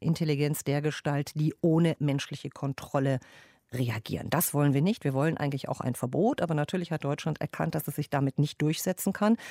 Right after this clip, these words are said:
Es hat den Weg zusammen mit Frankreich, äh, gesucht. Und sie versuchen, ein bisschen eine Mittlerposition einzunehmen. Nach dem Motto, und das geben auch die meisten, ich war auf einer Konferenz erst vor, vor zwei Monaten, ganz,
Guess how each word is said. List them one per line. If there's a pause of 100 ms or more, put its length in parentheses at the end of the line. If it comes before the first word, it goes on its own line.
(160)
Es
hat
den
Weg
zusammen
mit
Frankreich, (100)
äh,
gesucht. (260)
Und
sie
versuchen,
ein
bisschen
eine
Mittlerposition
einzunehmen.
Nach
dem
Motto, (220)
und
das
geben
auch
die
meisten,
ich
war
auf
einer
Konferenz
erst
vor,
vor
zwei
Monaten,
ganz,